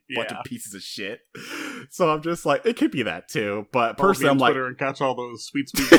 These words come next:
Speaker 2: One Piece memes.
Speaker 1: Exactly. Yeah, so that was wonderful. But yeah, exactly. So we return to the modern day. Luffy,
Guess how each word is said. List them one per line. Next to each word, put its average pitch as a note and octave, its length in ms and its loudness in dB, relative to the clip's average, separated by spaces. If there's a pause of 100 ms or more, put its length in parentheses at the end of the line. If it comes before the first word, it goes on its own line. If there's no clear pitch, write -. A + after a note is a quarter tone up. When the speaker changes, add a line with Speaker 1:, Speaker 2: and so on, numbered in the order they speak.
(100)
Speaker 2:
One C#5 100 12
Piece - 240 -2
memes. A#3 180 4 (220)
Speaker 1:
Exactly. - 340 4 (1080)
Yeah, G#2+ 300 0
so C3+ 180 -4
that A#2 120 0
was A#2 200 -4
wonderful. G#2+ 460 -6
But B2+ 360 0
yeah, C3 200 4
exactly. G#2 400 -4
So G2+ 340 -4 (1040)
we C3+ 180 0
return C3+ 380 -2
to C#3+ 80 -6
the C#3 80 2
modern C3 300 0
day. G2+ 280 0
Luffy, B2 560 -4